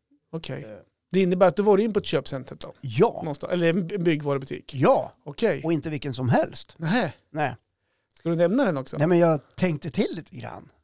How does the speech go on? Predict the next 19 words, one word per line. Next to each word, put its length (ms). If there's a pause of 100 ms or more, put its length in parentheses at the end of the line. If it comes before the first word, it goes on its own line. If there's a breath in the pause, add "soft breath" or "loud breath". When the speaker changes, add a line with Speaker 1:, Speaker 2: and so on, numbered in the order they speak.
Speaker 1:
Jaha. 260 (100)
Speaker 2:
Och 160
så 500
ringde 260
jag 80
min 100
kompis 400
Olle 460 (180)
Speaker 1:
Jaha. 260 (180)
Speaker 2:
och 120
pratade 260
om 120
att 80
cykla. 520 (1000)
Och 160 (760)
vad 140
säger 180
han 180
då? 120